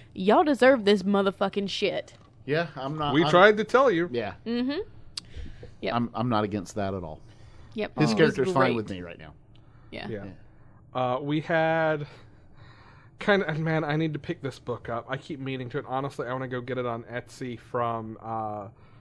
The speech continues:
Speaker 3: Steve Lieber has an Etsy page where if you buy this book from him directly, he will draw back in.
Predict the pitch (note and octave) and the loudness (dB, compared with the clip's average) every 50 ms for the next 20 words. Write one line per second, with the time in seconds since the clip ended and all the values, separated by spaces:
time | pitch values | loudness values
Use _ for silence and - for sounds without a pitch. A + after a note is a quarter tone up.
0 | - - - - - G#3+ F#3 E3 D#3 D#3 D3+ D#3 D3+ D3 D3 C3 A#2+ C3 B2+ B2 | -20 -20 -20 -8 -2 0 0 2 2 2 2 2 0 0 0 -2 -4 -6 -6 -8
1 | A#2+ - - - C#3+ C#3 - D#3+ D3 C#3+ D3+ C#3 - C3+ A#2+ - - B2 G#2+ A#2 | -8 -8 -6 -6 -6 -6 -4 -4 -2 -2 -2 -2 -2 -2 -2 -2 -4 -6 -4 0
2 | A#2+ B2 B2 B2 B2 A#2+ - - B2 A2+ - A#2+ A2+ C3 B2 B2 A#2 A#2 A#2 A#2 | 0 0 0 0 -4 -6 -8 -8 -8 -8 -10 -12 -10 -10 -8 -6 -4 -4 -4 -4
3 | A2+ - A#2+ A#2 - C3 B2 A#2+ A#2 A2+ A#2+ A#2+ B2 B2 A#2+ B2 A#2+ A#2 A2+ - | -4 -6 -10 -8 -8 -6 -4 -4 -4 -2 -2 0 0 0 0 0 -2 -4 -4 -6
4 | - A#2+ A#2 A#2 A2+ | -8 -8 -8 -8 -8